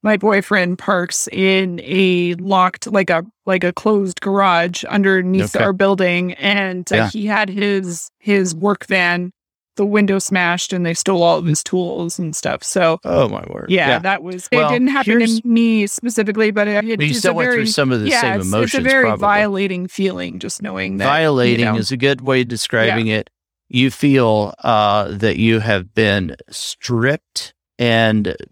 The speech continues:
Speaker 2: taken advantage of. You feel a, a loss of power, a loss of control.
Speaker 1: Mm-hmm.
Speaker 2: You feel manipulated.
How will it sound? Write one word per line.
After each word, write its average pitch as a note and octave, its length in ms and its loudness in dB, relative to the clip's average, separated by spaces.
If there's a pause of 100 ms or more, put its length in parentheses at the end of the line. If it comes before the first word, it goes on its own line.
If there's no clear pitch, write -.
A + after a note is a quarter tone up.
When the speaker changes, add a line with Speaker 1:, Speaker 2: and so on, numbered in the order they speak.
Speaker 2:
taken C#3 460 -2
advantage C#3 640 0
of. C#3+ 320 2
You A2 140 -2
feel A2+ 560 2 (600)
a, G#2+ 200 0
a B2+ 80 0
loss A#2 420 2
of A#2 140 -8
power, A#2+ 600 0 (280)
a - 80 -6
loss A2 320 2
of A2 100 -4
control. A2+ 640 0 (300)
Speaker 1:
Mm-hmm. G3 320 -8
Speaker 2:
You A2 240 -2
feel A2+ 640 2
manipulated. A#2+ 1000 0